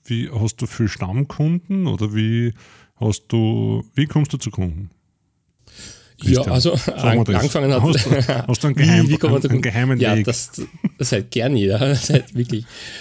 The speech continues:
Speaker 2: das ist sowas, wie die ja gern wissen, wie man am besten zu Kunden kommt.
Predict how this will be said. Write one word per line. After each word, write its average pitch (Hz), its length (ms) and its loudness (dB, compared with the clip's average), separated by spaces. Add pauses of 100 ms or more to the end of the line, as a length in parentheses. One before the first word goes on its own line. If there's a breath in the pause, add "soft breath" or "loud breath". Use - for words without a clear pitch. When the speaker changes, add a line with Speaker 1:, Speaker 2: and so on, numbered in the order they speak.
(260 loud breath)
Speaker 2:
das - 100 -8
ist - 200 -6
sowas, 117 260 0
wie 117 80 0
die 117 100 -2
ja 120 140 2
gern 113 200 4
wissen, 117 300 0
wie 135 280 4
man 127 240 2
am 120 100 0
besten 120 300 -4
zu - 60 -12
Kunden 139 260 -2
kommt. 107 220 -4